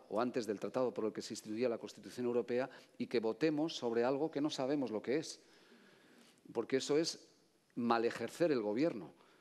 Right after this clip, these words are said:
Derivar a la población el debate sobre una cuestión que para ti es una patata caliente. ¿Para eso quieres la democracia directa? Para decir, vosotros sois los responsables, porque os he preguntado a vosotros. Eh, a preguntar sobre un tratado,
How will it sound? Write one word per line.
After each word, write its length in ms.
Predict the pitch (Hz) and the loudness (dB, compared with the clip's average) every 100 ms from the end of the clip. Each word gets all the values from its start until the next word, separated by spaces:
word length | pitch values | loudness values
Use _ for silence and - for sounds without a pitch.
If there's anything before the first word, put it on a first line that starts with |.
| _ _ - - _ _ | _ _ -20 -20 _ _
Derivar 480 | - 113 120 120 143 | -4 2 2 4 6
a 60 | 156 | 6
la 140 | 147 | 4
población 600 | 156 147 139 165 175 190 - - - | 4 4 4 4 2 2 -8 -20 0
el 160 | 123 120 | 2 4
debate 280 | 127 160 | 4 2
sobre 220 | 160 131 131 | 0 0 2
una 160 | 156 | 2
cuestión 540 | 151 151 - 175 190 - - - | 2 0 2 2 0 -6 -20 -4
que 100 | 123 | 0
para 160 | 127 117 | 0 0
ti 120 | 147 | 0
es 100 | - | 0
una 140 | 135 | 0
patata 340 | 110 - 117 107 | 0 0 -2 -2
caliente. 480 | 101 98 92 82 | -2 -4 -6 -8
¿Para 200 | - 107 | -4 0
eso 220 | 151 - 151 | 2 0 0
quieres 240 | 160 135 | 0 2
la 80 | 139 | 2
democracia 440 | 135 131 143 151 | 2 -2 -2 -2
directa? 460 | 139 147 156 101 80 - - - - - - - | 0 0 -2 -6 -10 -14 -20 -20 -20 -20 -8 0
Para 180 | 113 | 4
decir, 380 | 113 110 147 156 - - _ _ | 4 4 2 0 -4 -20 _ _
vosotros 480 | - 120 156 143 120 | -2 0 0 -2 0
sois 160 | 131 | 0
los 120 | 113 110 | 0 0
responsables, 560 | 104 107 104 107 95 | 0 -2 -2 -2 -4
porque 260 | 92 - 101 | -6 -6 -4
os 120 | - | -2
he 60 | 123 | -2
preguntado 380 | 127 110 113 | -2 -2 -2
a 20 | 101 | -4
vosotros. 540 | 98 104 - 95 - - | -4 -6 -8 -12 -20 -16
Eh, 100 | 113 - - - | -16 -16 -20 -12
a 60 | - | -8
preguntar 400 | 104 98 147 - | -6 -4 -2 -2
sobre 240 | 143 147 | 0 0
un 80 | 151 | 2
tratado, 500 | 139 127 147 135 | 0 0 0 0